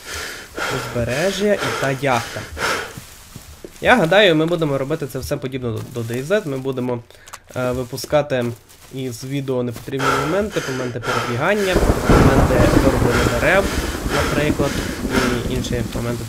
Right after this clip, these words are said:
типу того. І будемо показувати лише найважливіше. І самі оновлення такі.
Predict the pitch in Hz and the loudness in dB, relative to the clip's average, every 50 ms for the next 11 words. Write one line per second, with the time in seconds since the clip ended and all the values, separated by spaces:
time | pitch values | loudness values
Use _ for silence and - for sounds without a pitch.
0 | - - 117 110 120 110 - 139 156 160 156 135 127 - - 123 127 131 131 127 | -8 -8 -6 -6 -6 -2 0 2 2 2 2 0 0 -2 -4 -4 -4 -4 -4 -4
1 | 117 113 120 120 139 139 143 135 127 123 123 120 120 117 - - 131 131 - - | -4 -4 -4 -4 -4 -2 -2 -2 -2 -2 -2 -2 -2 -2 -2 -2 -2 -2 -2 -2
2 | 123 131 127 127 123 120 120 123 127 135 175 220 233 - - 214 214 - - - | -4 -4 -2 -2 -2 -4 -4 -4 -4 -2 0 0 2 2 2 2 0 -2 -4 -6
3 | - - - - - - - - - - - - - - - - - - 143 147 | -8 -8 -8 -6 -6 -6 -6 -6 -6 -6 -6 -4 -4 -2 -2 -2 -2 -4 -4 -2
4 | 156 165 170 170 170 170 160 - - - - - - - - 117 123 135 143 - | -2 -2 0 -2 -2 -2 -4 -6 -8 -10 -10 -8 -4 -2 -2 0 0 -2 -2 -4
5 | - - 113 117 120 131 143 143 139 131 123 - - - - - | -6 -6 -6 -4 -2 -2 -2 -2 -2 -4 -6 -6 -6 -2 -2 0